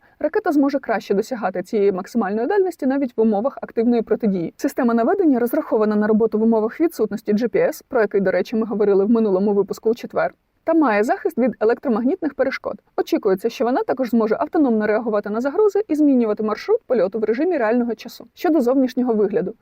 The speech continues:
Нещодавно оприлюднене зображення показує аеродинамічний корпус трапецієподібної форми, клиноподібний ніс,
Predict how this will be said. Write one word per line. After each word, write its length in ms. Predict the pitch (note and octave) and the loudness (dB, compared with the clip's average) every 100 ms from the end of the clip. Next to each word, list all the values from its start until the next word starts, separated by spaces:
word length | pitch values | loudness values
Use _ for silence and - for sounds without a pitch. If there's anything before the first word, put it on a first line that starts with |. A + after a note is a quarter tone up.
| - | -4
Нещодавно 480 | G#4 G4+ C#4 G#3+ G#3 | -2 2 2 2 0
оприлюднене 580 | A#3+ A#3+ C#4 A#3 G3+ G#3 | -2 0 2 2 0 0
зображення 480 | A3 A3 G4+ E4 A3+ | 0 0 0 0 -2
показує 460 | C4+ C4 G#3+ G3+ - | -4 -4 -4 -4 -4
аеродинамічний 640 | D#4+ D#4 A#3+ A#3+ C4 A#3 | -2 0 2 2 0 -4
корпус 380 | G#3 F#3+ - C#4+ | -4 -4 -4 -10
трапецієподібної 920 | - A#3 B3+ - G#3+ G#3 G3+ A#3+ A3 | -6 -4 -4 -2 -4 -2 0 2 0
форми, 420 | - G#3 F#3+ G3 C4+ | -2 -2 0 -4 -2
клиноподібний 680 | E4 G#4+ F4+ B3 B3 A#3+ | 2 2 2 0 2 2
ніс, 320 | A3 G3 A#3+ | 2 -2 -6